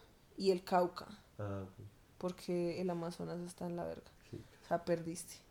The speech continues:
Speaker 2: Ups.
Speaker 1: Que lo devuelvan a primero.
Speaker 2: Literal.
Speaker 1: El hecho, yo
Speaker 2: Pero
Speaker 1: tampoco
Speaker 2: dice
Speaker 1: sabía.
Speaker 2: Magdalena.
Speaker 1: Sí, el Magdalena sí
Speaker 2: Sí.
Speaker 1: es.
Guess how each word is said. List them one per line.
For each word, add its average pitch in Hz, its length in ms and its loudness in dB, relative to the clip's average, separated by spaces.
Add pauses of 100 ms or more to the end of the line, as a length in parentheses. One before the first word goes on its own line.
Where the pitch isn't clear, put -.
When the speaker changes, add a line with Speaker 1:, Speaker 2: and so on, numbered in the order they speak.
(300)
Speaker 2:
Ups. - 420 -12
Speaker 1:
Que 190 80 2
lo 185 100 8
devuelvan 175 440 4
a 180 120 0
primero. 185 360 0 (420)
Speaker 2:
Literal. 101 440 -4
Speaker 1:
El 190 140 4
hecho, 175 180 0
yo 196 100 10
Speaker 2:
Pero 151 120 12
Speaker 1:
tampoco 156 240 12
Speaker 2:
dice - 60 12
Speaker 1:
sabía. 147 200 12
Speaker 2:
Magdalena. 147 480 10 (340)
Speaker 1:
Sí, - 180 6
el 240 100 12
Magdalena 208 520 8
sí 285 220 2
Speaker 2:
Sí. - 40 -
Speaker 1:
es. - 460 4